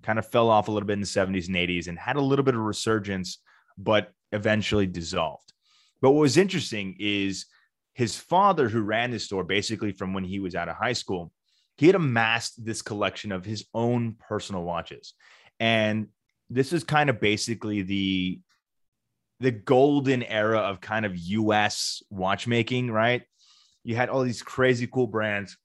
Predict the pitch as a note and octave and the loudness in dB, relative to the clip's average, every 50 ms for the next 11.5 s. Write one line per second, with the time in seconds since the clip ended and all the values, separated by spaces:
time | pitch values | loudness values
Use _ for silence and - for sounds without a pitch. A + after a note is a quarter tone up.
0 | _ _ _ _ _ _ _ _ _ _ _ - A#2+ B2 B2+ A#2 G#2+ F2+ B2+ B2+ | _ _ _ _ _ _ _ _ _ _ _ -2 2 2 2 2 2 2 4 6
1 | A#2 G#2+ F#2+ F2 F#2 F2 F2 F2 F2+ F#2 A#2 B2 B2+ A#2 G#2+ G#2 F#2 F2+ F2 E2 | 6 4 4 2 0 -2 -4 -4 -4 -2 2 4 4 4 4 2 -2 -6 -8 -8
2 | - - A#2 B2 B2 A2+ G#2 G2 F2+ E2+ - - - A2+ B2+ C3 B2+ A#2 A2 G#2 | -2 0 2 2 2 2 0 0 0 -2 -4 -4 0 2 2 2 2 2 0 -2
3 | F#2+ F#2 A2 F#2+ - - - - - - - - B2 C#3 C#3+ C3+ A2+ - - - | -2 -4 -8 -10 -10 -14 -20 -20 -20 -18 -2 4 6 8 8 6 4 0 -2 0
4 | B2 A2 F#2 A2 G#2 G2 F#2+ F#2 F#2 F#2 F#2+ G#2 A2+ A#2 B2 B2+ A#2+ - - A2+ | 0 0 2 0 0 0 0 -2 -6 -6 0 2 4 4 4 2 0 -2 -4 -4
5 | G2+ F2+ E2+ E2+ F#2+ G2+ G#2+ A2 F2+ G#2 A2+ A2+ A2 G#2+ G#2 G2 G2 F#2+ G2 G2 | -4 -4 -4 -4 -2 -2 -2 -2 -2 -2 -2 -2 -2 -4 -4 -4 -4 -2 0 0
6 | G2 F#2 F#2+ F2+ - - F#2 F2 - F#2+ G#2 G2 F2+ G#2 D3+ D3+ F#3 F3+ C#3 C3 | -2 -2 -4 -10 -8 -6 -4 -4 -4 -4 -4 -4 -4 -4 -4 -4 -2 -2 -2 -2
7 | G#2 G#2+ A2+ G#2 G2+ G#2+ G2+ - - - F2 - - - F#2+ D#2+ D2 - - _ | -2 -2 -6 -6 -6 -6 -6 -8 -10 -14 -12 -10 -6 -4 -4 -4 -4 -8 -14 _
8 | _ _ _ _ _ _ _ _ _ _ _ _ _ _ _ _ B2+ B2 A#2 A#2 | _ _ _ _ _ _ _ _ _ _ _ _ _ _ _ _ 2 2 4 4
9 | A#2 A#2 E2 G2+ B2 B2 B2 A#2+ B2+ C#3 E3+ F#3+ G3 F3+ F3 D3+ B2 A#2+ B2+ B2 | 2 2 2 2 4 4 4 4 4 2 0 2 2 2 0 0 0 -2 -2 -4
10 | A#2+ G#2 G#2+ G#2 G#2 G2+ G#2 G#2 - - A2+ G#2+ G#2 G2+ G2+ F#2+ G2 F#2+ F#2+ F#2 | -2 0 0 0 0 0 -2 -4 -4 -4 -4 -2 -2 -2 -2 -2 -4 -6 -6 -6
11 | F#2 - F#2 F#2 F2+ F2 F2 F2 F2 F2+ | -8 -8 -8 -8 -6 -6 -8 -10 -12 -14